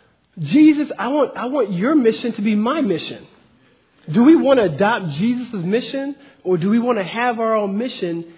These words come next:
and have God kind of bless it? I think we just have to ask ourselves that. Now, now I'm not saying that, you know, the whole, "I can't be a mom now." Yeah, look, no, all these could be great.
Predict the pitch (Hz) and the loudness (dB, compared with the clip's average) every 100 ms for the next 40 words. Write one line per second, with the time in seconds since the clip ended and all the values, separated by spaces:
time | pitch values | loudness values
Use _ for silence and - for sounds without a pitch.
0 | _ 170 180 190 170 196 185 185 185 139 | _ -8 -6 -4 -2 -2 -2 -6 -6 -6
1 | 165 180 - - _ _ _ _ _ _ | -6 -8 -10 -18 _ _ _ _ _ _
2 | _ _ - 240 277 269 277 226 - 214 | _ _ -10 -4 -2 -2 -2 -4 -4 -6
3 | 247 196 180 180 147 139 123 - - _ | -4 -6 -4 -4 -4 -6 -10 -14 -20 _
4 | - - 240 254 247 220 - - - 269 | -20 -4 2 4 4 0 -10 -20 -6 0
5 | 262 294 403 311 - 269 254 247 226 220 | 2 2 2 2 2 4 4 4 2 2
6 | 254 247 233 233 202 202 214 208 202 233 | 4 4 6 4 2 -2 -2 -2 -2 0
7 | 208 175 185 208 214 214 214 214 190 202 | 0 0 2 2 2 2 2 2 2 0
8 | 156 - - 294 359 - - 302 302 294 | 0 -8 -8 0 2 2 -2 -2 4 4
9 | - 262 214 190 262 294 | 4 0 0 0 0 0